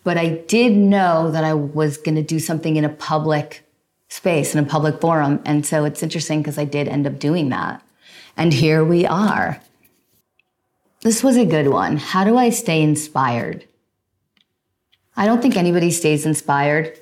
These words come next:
I think inspiration comes and goes. One of the best ways to make sure that you stay inspired is to give yourself downtime and rest. For any creative, it's extremely important to recharge your batteries.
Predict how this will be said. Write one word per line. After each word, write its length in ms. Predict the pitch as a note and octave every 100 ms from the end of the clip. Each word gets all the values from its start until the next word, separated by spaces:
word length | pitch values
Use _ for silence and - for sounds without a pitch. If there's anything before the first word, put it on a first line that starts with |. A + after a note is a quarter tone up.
| -
I 80 |
think 240 | D#3 F3 E3+
inspiration 680 | E3 D3+ E3 D#3 D3+ D3+
comes 340 | D3 - D3+ C#3+
and 140 | C#3+
goes. 480 | C#3+ C3+ D#3 F3 - _ _ _ _ _ _ -
One 160 | F3 F3+
of 60 |
the 60 | F3
best 300 | E3 D#3+ -
ways 300 | E3+ E3 D#3+ -
to 60 |
make 180 | D#3 D3+
sure 240 | - D#3
that 180 | D3+ D3
you 400 | D#3 D3 D3 C#3+ -
stay 480 | - - D3 C#3+
inspired 760 | C#3+ C#3 - C#3+ C#3+ C#3+ C#3+ D3
is 240 | - C#3+ C#3 -
to 300 | C#3+ C#3 C#3
give 220 | C3+ D3
yourself 680 | D3 C#3+ - D3 C#3 C#3 -
downtime 580 | D3 C3 C#3 D#3 D#3 D#3
and 160 | B2 B2
rest. 500 | B2 F#3 G3 - _ _ _ _ _ -
For 160 | - F3
any 260 | D#3 D#3+
creative, 560 | F#3 G3 G3 G#3 G#3 G3+
it's 180 | D#3+ - -
extremely 800 | - - - - G3 G#3 G#3 G3
important 440 | F#3 E3+ - E3 E3
to 80 | D3
recharge 500 | D3+ D3 D3 D3 C#3+
your 80 | C#3
batteries. 580 | C#3 C#3+ D#3+ F#3 G3